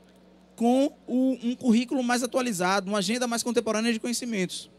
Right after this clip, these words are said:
Então, é, ele teve a ideia inicial de se criar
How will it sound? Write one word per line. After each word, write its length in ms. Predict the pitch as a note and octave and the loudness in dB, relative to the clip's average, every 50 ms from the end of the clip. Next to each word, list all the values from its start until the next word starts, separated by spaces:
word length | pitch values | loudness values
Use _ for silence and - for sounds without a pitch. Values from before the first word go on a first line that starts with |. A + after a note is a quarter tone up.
| _ - - _ - - - - - - - | _ -20 -20 _ -20 -20 -20 -20 -20 -10 -6
Então, 520 | G#3 G#3 - A#3+ A#3 A#3+ B3+ C4+ D4 C#4 - - - - - | -6 -2 2 4 6 6 6 6 4 2 0 -8 -16 -8 -6
é, 160 | F#3 - - | -6 -4 0
ele 240 | - A#3 C#4+ D4+ D4 | 2 2 2 2 0
teve 260 | - A#3+ A3 G3+ A3+ | -4 -4 -4 -2 -4
a 20 | G#3+ | -6
ideia 380 | F#3+ - - F#3 F3+ G3 G#3+ | -6 -10 -12 -6 -4 -2 -2
inicial 600 | G#3+ A3+ A#3+ A#3+ - G3+ F#3 F3+ F3+ G3 G#3 A3+ C4 - - - - - - - - - - - - | 0 0 0 0 0 0 0 2 4 4 4 2 0 -4 -10 -20 -20 -20 -20 -20 -20 -20 -20 -16 -8
de 120 | F3+ A3 A3+ | -4 -4 -2
se 100 | - C#4+ | -2 -2
criar 580 | - - B3 A3 G3+ G3 G3 G3+ G3+ G#3 G3 | -2 0 2 2 2 2 2 0 0 -2 -4